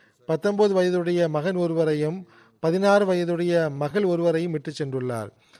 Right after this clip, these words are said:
அல்லாஹ் அவருடன் மக்ஃபிரத் மற்றும் கருணையுடன் நடந்து கொள்வானாக, பதவிகளை உயர்த்துவானாக, அவர்களின் சந்ததிகளையும் பாதுகாப்பவனாகவும் உதவி புரிவனாகவும் இருப்பானாக, அவருடைய நன்மைகளிலும் அவர்கள் செல்வதற்கான நல்வாய்ப்பை வழங்குவானாக.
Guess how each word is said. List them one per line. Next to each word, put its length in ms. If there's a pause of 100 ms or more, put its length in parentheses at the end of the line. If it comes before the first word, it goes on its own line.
(180)
அல்லாஹ் 280
அவருடன் 440
மக்ஃபிரத் 420
மற்றும் 360
கருணையுடன் 460
நடந்து 340
கொள்வானாக, 600 (380)
பதவிகளை 480
உயர்த்துவானாக, 840 (260)
அவர்களின் 500
சந்ததிகளையும் 800 (340)
பாதுகாப்பவனாகவும் 1300
உதவி 300
புரிவனாகவும் 540
இருப்பானாக, 720 (380)
அவருடைய 640
நன்மைகளிலும் 800 (360)
அவர்கள் 640 (220)
செல்வதற்கான 640
நல்வாய்ப்பை 420
வழங்குவானாக. 600